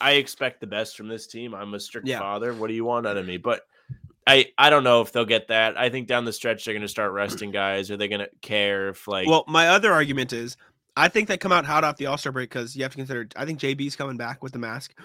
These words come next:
Speaker 2: I think Smart's gonna be back, have more rhythm with the team.
Speaker 1: Oh, if he
Speaker 2: I
Speaker 1: doesn't
Speaker 2: think they'll
Speaker 1: play after
Speaker 2: be
Speaker 1: playing the All-Star game, people are gonna be pissed, including
Speaker 2: Mm-hmm.
Speaker 1: me.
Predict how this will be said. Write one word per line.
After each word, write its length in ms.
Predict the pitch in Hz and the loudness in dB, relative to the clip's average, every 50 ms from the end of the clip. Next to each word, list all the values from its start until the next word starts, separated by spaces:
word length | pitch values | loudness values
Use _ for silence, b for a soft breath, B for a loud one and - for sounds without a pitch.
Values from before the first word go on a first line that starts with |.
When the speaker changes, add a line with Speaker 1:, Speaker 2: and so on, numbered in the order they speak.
| B B B B B | B B B B B
Speaker 2:
I 120 | 151 143 | 0 0
think 120 | 143 143 | 0 0
Smart's 360 | 139 - - 143 135 143 139 - | -2 -2 0 0 0 0 0 -2
gonna 140 | 151 147 | -6 -2
be 100 | 143 143 | -2 -2
back, 300 | 135 139 135 131 139 143 - | 0 2 4 4 4 4 2
have 160 | 147 135 135 | 0 0 2
more 160 | 135 131 131 127 | 0 0 0 0
rhythm 240 | 127 127 127 127 | 0 -2 -2 -2
with 100 | 127 127 | -4 -6
the 60 | 123 120 | -6 -8
team. 340 | 123 135 120 120 135 147 151 139 | -8 -8 -8 -8 -8 -8 -4 -2
Speaker 1:
Oh, 80 | 143 | -2
if 80 | 127 110 | -2 2
he 80 | 127 | 6
Speaker 2:
I 60 | 147 151 | 6 6
Speaker 1:
doesn't 180 | 156 147 185 | 6 6 2
Speaker 2:
think 100 | 123 117 | -2 0
they'll 80 | - 123 | 2 2
Speaker 1:
play 100 | 120 120 | 4 6
after 100 | 120 117 151 147 147 | 4 4 4 2 0
Speaker 2:
be 40 | 156 | -2
Speaker 1:
playing 200 | 135 123 113 107 | -2 -4 -4 -2
the 80 | 101 98 | -4 -4
All-Star 300 | 101 107 104 - - 107 | -4 -6 -6 -6 -6 -6
game, 180 | 107 107 98 | -6 -6 -6
people 180 | - 104 92 92 | -8 -14 -14 -14
are 40 | 85 | -18
gonna 100 | 82 82 - | -18 -20 -20
be 60 | - - | -18 -18
pissed, 200 | - - - - - - | -16 -16 -16 -18 -18 -18
including 340 | 98 101 - 214 208 - 143 | -20 -18 -10 -8 -8 -6 -6
Speaker 2:
Mm-hmm. 80 | 139 | -8
Speaker 1:
me. 180 | 120 78 87 _ | -8 -10 -14 _